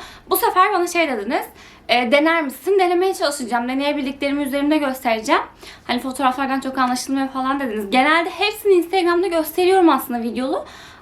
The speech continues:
Ama buraya, e, atmıyordum öyle. Şimdi burada da denemeye çalışacağım. Hiç uzatmadan o zaman açmaya falan başlayalım. Çünkü ben de merak ediyorum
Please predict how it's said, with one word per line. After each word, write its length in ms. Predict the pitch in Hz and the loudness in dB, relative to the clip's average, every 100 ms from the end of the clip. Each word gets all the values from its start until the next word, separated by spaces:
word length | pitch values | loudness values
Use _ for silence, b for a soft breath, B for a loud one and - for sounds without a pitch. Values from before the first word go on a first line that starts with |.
| - | -2
Ama 320 | 330 415 339 | 2 2 0
buraya, 380 | 311 381 403 403 480 339 - - | 2 2 2 2 0 -2 -6 -8
e, 520 | 262 277 277 285 277 - | -4 -4 -4 -6 -6 -2
atmıyordum 540 | 330 330 330 233 220 | -2 2 2 2 0
öyle. 280 | 220 - 254 480 B B B | -4 -2 -2 -4 B B B
Şimdi 380 | - 440 392 349 440 B B - | -4 2 4 4 0 B B -6
burada 320 | 254 392 392 | 2 2 4
da 120 | 359 277 | 0 2
denemeye 380 | 277 262 254 | 0 -2 -4
çalışacağım. 500 | 254 247 247 240 359 415 | -4 -6 -4 0 0 0
Hiç 140 | - - | -4 0
uzatmadan 440 | 330 359 339 339 | 2 2 2 0
o 80 | 311 | 0
zaman 260 | 311 359 - | 0 -2 -2
açmaya 360 | 277 285 339 339 | -4 -2 0 0
falan 300 | 330 311 285 | 0 0 0
başlayalım. 460 | 254 262 294 302 415 | -2 -4 -6 -4 -6
Çünkü 240 | - 254 | -4 0
ben 180 | 269 320 | 2 2
de 40 | |
merak 360 | 294 247 285 - | 0 -2 -4 -6
ediyorum 360 | 254 220 240 | -4 -4 -4